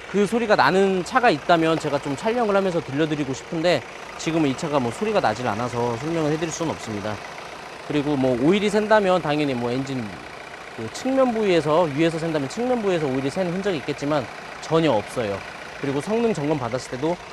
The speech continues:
올량호 판정을 받았습니다. 그래서 뭐 오일이 새거나 뭐 교환이 있거나 그런 게 없어서 설명이 특별하게 해드릴 건 없네요. 제가 엔진룸을 닫고 실내로 들어가서 실내를 한번 설명해 드리겠습니다. 스마트 스페셜.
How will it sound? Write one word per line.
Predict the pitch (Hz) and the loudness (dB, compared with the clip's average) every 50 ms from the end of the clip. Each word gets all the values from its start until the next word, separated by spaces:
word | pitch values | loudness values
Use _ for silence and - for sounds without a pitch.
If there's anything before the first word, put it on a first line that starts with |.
| - - 113 | -8 -4 0
올량호 | 143 170 185 202 202 190 | 2 4 4 4 4 4
판정을 | 165 175 180 170 170 175 165 135 | 2 -2 -2 0 0 0 0 0
받았습니다. | 110 107 107 98 - 104 98 95 90 98 92 - - - - - - - | -2 -4 -6 -6 -6 -8 -8 -8 -8 -8 -10 -10 -12 -14 -14 -14 -10 -8
그래서 | 131 127 127 147 165 185 190 180 - - - - - - - - | -6 -6 -2 2 2 2 2 0 -2 -10 -12 -12 -12 -12 -10 -8
뭐 | 104 98 117 143 | -6 -2 2 4
오일이 | 160 175 160 160 | 4 4 4 4
새거나 | 170 190 180 180 185 165 160 175 190 202 202 - - | 2 2 4 4 6 6 6 6 6 4 2 0 -6
뭐 | 123 110 - - | -10 -10 -6 -2
교환이 | 156 160 185 180 143 | 2 2 2 2 2
있거나 | 120 - 135 123 117 | 0 -4 -4 -6 -4
그런 | - 135 139 131 | -4 -4 -4 -4
게 | 120 | -4
없어서 | 107 - 127 123 | -4 -6 -8 -8
설명이 | 123 165 190 196 190 190 180 180 | -8 -6 -6 -4 -4 -4 -4 -4
특별하게 | - - - - 226 214 196 180 180 | -6 -6 -6 -4 -2 0 0 0 -2
해드릴 | 190 190 208 202 - | -2 -2 -4 -4 -4
건 | 180 143 | -4 -4
없네요. | 104 101 104 107 104 101 98 92 87 - - - - - - - - - - - - - | -4 -4 -4 -4 -4 -6 -6 -6 -8 -10 -12 -12 -12 -12 -12 -12 -12 -12 -12 -10 -6 -4
제가 | 120 117 123 113 | 0 2 2 2
엔진룸을 | 113 131 135 156 165 165 151 143 139 | 2 2 0 2 2 4 4 2 2
닫고 | 127 123 110 - - - 156 170 190 202 | 2 0 -2 -2 0 2 4 6 6 4
실내로 | 196 - 226 226 220 208 190 | 4 0 0 2 2 2 2
들어가서 | 165 143 135 139 127 127 127 127 | 2 0 0 0 0 -2 -4 -6
실내를 | - - 196 214 208 202 185 180 165 | -8 -8 -4 -2 -2 -2 0 -2 -2
한번 | 139 135 135 123 | -2 -4 -6 -6
설명해 | - 160 160 156 143 151 147 | -6 -6 -6 -4 -4 -6 -6
드리겠습니다. | 123 123 117 113 113 107 - 110 98 92 92 85 80 78 80 80 - - _ _ _ _ _ _ _ _ _ _ _ _ _ _ _ _ _ _ _ - - _ | -6 -8 -8 -8 -8 -8 -8 -10 -2 6 8 8 8 8 4 -2 -12 -18 _ _ _ _ _ _ _ _ _ _ _ _ _ _ _ _ _ _ _ -20 -20 _
스마트 | - - 233 247 - - 202 | -4 2 4 4 4 4 2
스페셜. | - - - 190 170 170 147 113 92 | -4 -2 -2 0 2 4 2 2 2